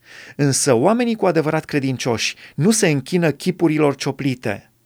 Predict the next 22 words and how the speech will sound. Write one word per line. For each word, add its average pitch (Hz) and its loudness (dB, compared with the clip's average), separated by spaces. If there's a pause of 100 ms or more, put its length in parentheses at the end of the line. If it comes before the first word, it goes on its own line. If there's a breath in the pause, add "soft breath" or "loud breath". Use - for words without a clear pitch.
(340 loud breath)
Mardoheu 151 2
nu 143 0
s-a 160 0
închinat, 135 -4 (240 soft breath)
Daniel 131 2
nu 135 -2
s-a 135 -2
închinat, 131 -4 (320 loud breath)
prietenii 165 4
lui 127 0
Daniel 123 2
nu 147 -2
s-au 156 -2
închinat, 143 -4 (260 loud breath)
Isus 160 0
nu 170 0
s-a 160 0
închinat, 151 -2 (260 loud breath)
apostolii 156 6
nu 160 0
s-au 156 -2
închinat. 147 -4